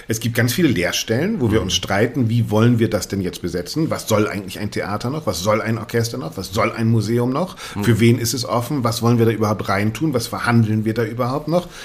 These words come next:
Speaker 1: Also wir haben momentan den Zustand, äh, es wird um Kulturorte gerungen. Und das ist ja eigentlich erstmal ein positiver Zustand, oder?
Speaker 2: Das ist total positiv.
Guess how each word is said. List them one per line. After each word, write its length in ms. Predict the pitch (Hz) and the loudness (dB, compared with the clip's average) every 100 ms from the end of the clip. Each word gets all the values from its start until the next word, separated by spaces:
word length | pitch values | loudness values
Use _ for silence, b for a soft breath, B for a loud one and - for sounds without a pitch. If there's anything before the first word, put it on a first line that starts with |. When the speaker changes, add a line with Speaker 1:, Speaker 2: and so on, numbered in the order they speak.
| B B | B B
Speaker 1:
Also 180 | 120 117 | 2 2
wir 140 | 104 | 4
haben 240 | 117 131 135 | 2 0 0
momentan 760 | 123 117 113 117 143 165 143 | 2 2 2 2 2 0 -2
den 160 | 120 113 | -2 0
Zustand, 420 | 139 131 131 123 - - | -2 -2 -2 -4 -8 -10
äh, 240 | 104 110 110 - | -2 0 0 -4
es 160 | 107 113 | -6 -4
wird 180 | 113 - | -4 -4
um 180 | 127 113 | 0 2
Kulturorte 1400 | 113 110 - 123 127 - - - - - 101 107 113 151 | 2 -4 0 2 2 0 -14 -20 -20 -6 0 0 2 -2
gerungen. 880 | 156 107 92 - 113 120 139 202 285 - B B B B B | -2 -2 -2 4 6 8 6 0 -4 -10 B B B B B
Und 340 | 127 120 117 110 | 0 0 0 -2
das 140 | 110 | -2
ist 120 | 120 | -2
ja 100 | 110 73 | -4 -2
eigentlich 260 | 110 117 | -4 -4
erstmal 220 | 123 135 | -4 -2
ein 60 | 120 | 0
positiver 380 | 190 143 - 73 | 0 0 -2 -6
Zustand, 400 | - - 58 - | -8 -10 -8 -4
oder? 80 | - B B B | -4 B B B
Speaker 2:
Das 180 | - 110 | -2 0
ist 120 | 120 | 0
total 280 | 120 117 117 | -2 -4 -4
positiv. 800 | 113 110 143 135 - 117 139 | -2 0 0 -2 -4 -2 -2